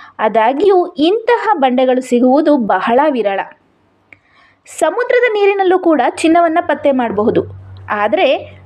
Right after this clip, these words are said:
ಅದನ್ನ ಹೊರತೆಗೆಯುವುದು ತುಂಬಾ ದುಬಾರಿಯಾಗುತ್ತದೆ. ವಿಶ್ವದ ಒಟ್ಟು ಚಿನ್ನದ ಉತ್ಪಾದನೆಯಲ್ಲಿ ಸುಮಾರು ಶೇಕಡ ಹತ್ತರಷ್ಟು ಮಾತ್ರ ನಾವು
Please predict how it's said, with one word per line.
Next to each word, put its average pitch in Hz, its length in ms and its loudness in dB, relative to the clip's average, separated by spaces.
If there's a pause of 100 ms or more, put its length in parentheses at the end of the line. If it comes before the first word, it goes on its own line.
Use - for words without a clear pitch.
(120)
ಅದನ್ನ 262 340 2
ಹೊರತೆಗೆಯುವುದು 302 840 2
ತುಂಬಾ 262 460 2
ದುಬಾರಿಯಾಗುತ್ತದೆ. 208 960 -2 (1400)
ವಿಶ್ವದ 466 600 0
ಒಟ್ಟು 370 260 0
ಚಿನ್ನದ 339 380 0
ಉತ್ಪಾದನೆಯಲ್ಲಿ 294 920 0
ಸುಮಾರು 294 480 2
ಶೇಕಡ 254 400 -2
ಹತ್ತರಷ್ಟು 339 800 -2
ಮಾತ್ರ 269 400 2
ನಾವು 254 400 0